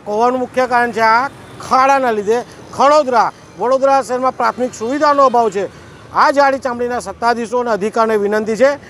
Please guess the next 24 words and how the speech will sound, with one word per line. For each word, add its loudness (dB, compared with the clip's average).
કે -4
કોઈ 2
પણ 2
રોડ 4
ખોદતા -2
પહેલાં 0
સો -6
વાર 0
વિચાર 0
કરો. 2
વડોદરા 4
શહેરની -4
જનતાના -4
વેરાના -2
રૂપિયા 0
અહીંયા 2
વપરાઈ 0
રહ્યા 2
છે 2
અને -4
આ 2
રોડ 0
ડેમેજ -2
થવાથી 2